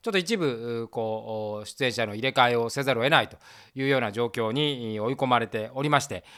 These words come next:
えー、まあ、それを、お、ん、まあ、基地ね、えー、今日が転じて基地となるという、いうふうになるように今考えてやっておる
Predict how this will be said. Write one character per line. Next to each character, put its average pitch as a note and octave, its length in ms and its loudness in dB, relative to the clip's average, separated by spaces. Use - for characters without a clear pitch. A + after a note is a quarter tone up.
え A#2 720 2
ー、 D3 40 -8
ま E3 60 2
あ、 D#3 40 4
そ E3+ 100 4
れ F3 100 8
を、 D#3+ 220 6
お、 B2+ 840 2
ん、 G3 200 -10
ま E3+ 120 -2
あ、 - 20 -8
基 G#3+ 160 -2
地 D#3 360 0
ね、 E3+ 280 -2
え B2+ 320 2
ー、 - 40 -4
今 G3+ 160 6
日 - 20 0
が C#3 80 4
転 E3+ 240 0
じ C#3+ 120 -8
て C#3+ 80 -2
基 - 140 -2
地 - 100 -8
と E3 120 0
な F#3 100 6
る E3+ 80 2
と E3 100 0
い E3 60 2
う、 E3 120 2
い F3 100 -4
う A3 120 0
ふ G3+ 120 -2
う G#3+ 40 0
に D#3+ 120 -2
な G3 100 4
る G3 80 2
よ E3 80 6
う C#3 60 6
に G2+ 160 -6
今 A2+ 360 0
考 B2 100 2
え A2 120 4
て G#2+ 280 -2
や A#2+ 120 -2
っ - 80 -8
て B2 100 -4
お A2 120 -2
る F#2+ 160 -12